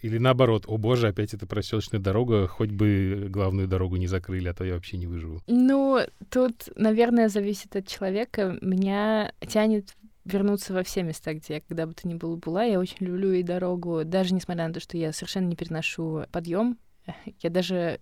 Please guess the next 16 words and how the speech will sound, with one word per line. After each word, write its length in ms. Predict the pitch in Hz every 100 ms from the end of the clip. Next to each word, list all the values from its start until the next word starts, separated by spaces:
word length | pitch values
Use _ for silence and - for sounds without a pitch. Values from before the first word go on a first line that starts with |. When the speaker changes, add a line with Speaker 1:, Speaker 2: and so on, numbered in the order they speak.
| -
Speaker 2:
самолет-то 560 | - 185 175 202 -
не 80 | 175
переношу, 580 | 170 170 160 - 143 143 -
э, 340 | - 160 -
мне 320 | - 170 160
приходится 640 | 156 160 - 160 - - 185
браминой 640 | 175 180 180 165 170 165 -
затариваться. 580 | 175 175 170 170 165 - - - - - - - -
Но, 340 | - 202 214 208
тем 220 | 196 208
не 80 | 208
менее, 500 | 214 247 240 214 202
назад 440 | 175 202 196 214
очень 240 | 220 202 202
хочется. 540 | 190 180 - - -
И 580 | - - 185 180 180 170